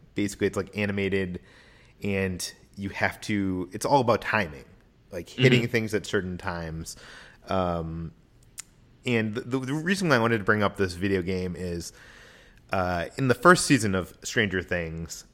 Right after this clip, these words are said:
Speaker 1: they had a Dungeons and Dragons game that was hugely influential on that season. It was, you know, it was a metaphor for a lot of things. It introduced the idea of the Demigorgon, uh, Demi-,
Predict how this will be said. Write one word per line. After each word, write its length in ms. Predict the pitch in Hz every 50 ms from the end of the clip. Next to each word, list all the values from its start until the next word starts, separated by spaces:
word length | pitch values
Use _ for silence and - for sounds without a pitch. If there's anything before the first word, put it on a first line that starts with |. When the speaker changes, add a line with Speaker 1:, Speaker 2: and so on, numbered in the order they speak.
| - -
Speaker 1:
they 360 | - 95 90 95 110 107 110
had 220 | 113 117 110 110 104
a 60 | 104
Dungeons 440 | 95 92 110 101 110 107 110 95 92
and 160 | 95 92 90
Dragons 420 | 85 92 85 85 82 85 85 82 -
game 380 | - 98 87 82 82 80 80
that 200 | 85 85 85 -
was 360 | - 95 95 92 92 87 - - - - - - - _ _ _ _ _ _ _ _ _ _ -
hugely 580 | - - - 180 180 156 123 117 113 113 107
influential 720 | 98 104 95 - - 95 92 87 85 - - 87 80 80
on 140 | 82 87 85
that 160 | 85 82 82
season. 360 | - - 92 85 78 85 82
It 100 | 85 90
was, 340 | 95 95 95 98 98 92 78
you 140 | 95 101 101
know, 180 | 98 92 90 90
it 100 | 90 98
was 300 | 98 98 98 95 95 -
a 80 | - 113
metaphor 920 | 113 113 110 104 107 104 - - 107 107 104 101 101 98 95 95 98 -
for 120 | - 104 101
a 60 | 98
lot 200 | 92 98 95 95
of 100 | 101 95
things. 600 | - 107 101 98 95 95 95 95 95 92 90 - - -
It 320 | 95 92 82 - - - - - - - - - - _ -
introduced 640 | 131 127 - 127 117 92 95 104 110 117 - - -
the 140 | 113 101 98
idea 300 | 95 98 92 104 107 104
of 100 | 95 85
the 80 | 98
Demigorgon, 800 | 92 90 104 98 101 98 85 98 98 92 95 95 95 90 90 90 87 -
uh, 140 | - 110 101 - - 95 92
Demi-, 240 | - 101 101 101 101